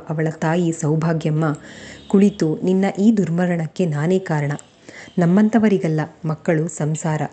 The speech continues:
ದೂರದ ಬೆಟ್ಟ ಕಣ್ಣಿಗೆ ನುಣ್ಣಗೆ ಅನ್ನೋ ಹಾಗೆ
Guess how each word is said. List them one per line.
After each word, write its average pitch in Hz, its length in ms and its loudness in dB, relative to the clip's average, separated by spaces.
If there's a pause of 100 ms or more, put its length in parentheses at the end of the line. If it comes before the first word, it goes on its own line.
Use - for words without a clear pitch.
(480)
ದೂರದ 165 280 4
ಬೆಟ್ಟ 151 360 -4
ಕಣ್ಣಿಗೆ 185 560 2
ನುಣ್ಣಗೆ 165 520 -2
ಅನ್ನೋ 151 220 -4
ಹಾಗೆ 151 420 -4